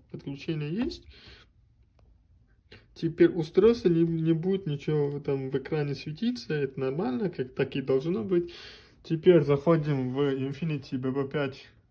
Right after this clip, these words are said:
раздел Connect, то есть подключение.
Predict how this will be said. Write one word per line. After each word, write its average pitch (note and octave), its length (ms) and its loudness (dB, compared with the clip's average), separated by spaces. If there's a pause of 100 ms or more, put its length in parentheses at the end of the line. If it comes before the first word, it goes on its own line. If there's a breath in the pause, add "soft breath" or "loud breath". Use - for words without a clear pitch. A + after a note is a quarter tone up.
(140)
раздел C3 600 -4 (280 loud breath)
Connect, F#3 400 -4 (100)
то C#3 100 -8
есть B2+ 140 -8
подключение. E3 800 -6